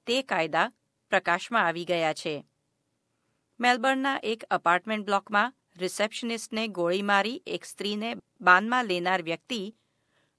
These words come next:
અનેક હિંસક ગુના છતાં જામીન પર જેલની બહાર તે આવ્યો હતો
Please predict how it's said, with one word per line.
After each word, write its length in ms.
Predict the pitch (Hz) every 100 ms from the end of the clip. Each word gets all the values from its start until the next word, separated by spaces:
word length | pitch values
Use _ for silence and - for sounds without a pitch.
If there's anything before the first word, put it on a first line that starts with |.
| -
અનેક 360 | 269 302 330 _ -
હિંસક 300 | 214 202 254
ગુના 420 | 214 196 196 208 208 -
છતાં 340 | 185 254 311 - _ _ _ _ _
જામીન 400 | 160 190 214 277
પર 160 | 269 262
જેલની 380 | 180 190 185 180
બહાર 280 | 185 175
તે 180 | 175 175
આવ્યો 240 | 156 151 156
હતો 380 | 156 151 139